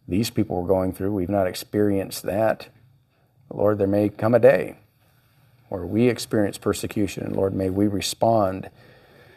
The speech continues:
appropriately. May we respond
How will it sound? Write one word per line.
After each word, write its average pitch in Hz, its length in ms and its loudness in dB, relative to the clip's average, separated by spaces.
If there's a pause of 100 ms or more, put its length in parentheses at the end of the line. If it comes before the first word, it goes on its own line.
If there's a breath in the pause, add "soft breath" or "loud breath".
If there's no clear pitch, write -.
(420 soft breath)
appropriately. 104 920 2 (480)
May 90 160 -10
we 92 120 -4
respond 95 760 2